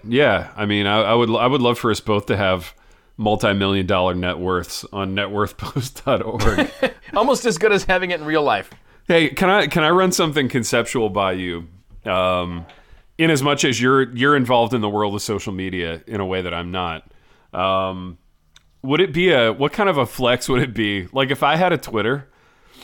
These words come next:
Speaker 1: that was just, like, Ted, Ted Kluck's Twitter account or whatever, if I, like, posted that, <laughs> no context, and just kinda left it, what,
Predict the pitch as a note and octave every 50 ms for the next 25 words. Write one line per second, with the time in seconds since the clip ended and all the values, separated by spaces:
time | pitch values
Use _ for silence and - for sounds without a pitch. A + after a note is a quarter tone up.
0 | - _ _ _ - C3+ B2 B2 A#2+ A#2 - B2 B2 A#2 - - B2+ A#2+ G#2+ G2+
1 | - - - A#2+ A2 G#2 - - - _ _ - - B2+ A#2 - - B2 G#2+ G#2
2 | - - - A#2+ G#2+ G2+ G2 F2+ - A2 F2 D#2 E2 - - G2 F#2+ F#2+ F#2 F#2+
3 | F#2 E2+ F#2 E2+ D#2 D#2 - _ _ _ _ _ _ _ _ _ - C3+ B2 B2
4 | C#3 C3+ C#3+ D#3+ C#3+ C3 B2 - - - - D3+ D3 D#3 - - C#3 G#2+ F2 F#2
5 | F2+ E2+ E2 D#2+ D2+ - _ _ _ _ _ _ _ _ _ - - - - _
6 | _ _ _ _ _ _ _ _ _ _ - B2+ C3 C3 C3+ - C#3+ C3 B2 B2+
7 | A#2 - A2+ F#2 F#2 - - A#2 A2 G2+ G#2+ G#2+ - - C3+ A2 G2+ G2 G#2 G2+
8 | F#2+ - - G2+ F2 D#2 - _ _ _ _ _ - A2 G2 G#2+ A#2 A#2+